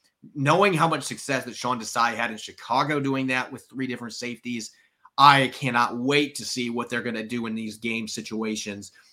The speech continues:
when they're trying to figure out how can we get as many of these safeties on the field together as we can. I think their best defense, especially in passing situations,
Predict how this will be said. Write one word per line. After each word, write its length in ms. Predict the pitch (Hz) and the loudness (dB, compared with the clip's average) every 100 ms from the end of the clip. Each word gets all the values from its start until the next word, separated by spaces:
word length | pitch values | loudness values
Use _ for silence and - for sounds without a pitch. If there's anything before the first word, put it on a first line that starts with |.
| _ | _
when 160 | 113 113 | -4 2
they're 180 | 127 | 2
trying 300 | 139 131 131 | 2 2 2
to 60 | 113 | 0
figure 260 | - 117 117 | -4 0 0
out 140 | 110 | 2
how 220 | 123 147 | 4 4
can 180 | 147 127 | 2 -4
we 280 | 127 123 127 117 | -4 -6 -6 -2
get 260 | 131 123 123 | 0 0 -6
as 160 | 107 | -8
many 300 | 107 131 135 | 0 2 2
of 60 | 123 | 0
these 200 | 117 - | -2 -4
safeties 440 | 123 123 120 110 | -2 -4 -6 -8
on 100 | 120 | -8
the 100 | 113 | -8
field 360 | - 123 120 110 | -6 -4 -4 -4
together 260 | 113 120 | -6 -6
as 60 | 110 | -6
we 80 | 107 | -6
can. 240 | 123 127 - | -2 -4 2
I 220 | - 170 214 | 8 8 8
think 300 | 170 156 139 | 4 2 2
their 160 | 139 | 2
best 320 | 147 135 - | 4 2 0
defense, 640 | 123 143 143 113 104 - - _ _ _ | 0 0 0 -6 -6 -12 -16 _ _ _
especially 440 | - - 151 143 123 | -8 -2 0 0 -2
in 80 | |
passing 400 | 113 135 139 139 | 2 4 4 2
situations, 640 | 135 139 143 143 135 139 | -4 -4 0 0 0 -4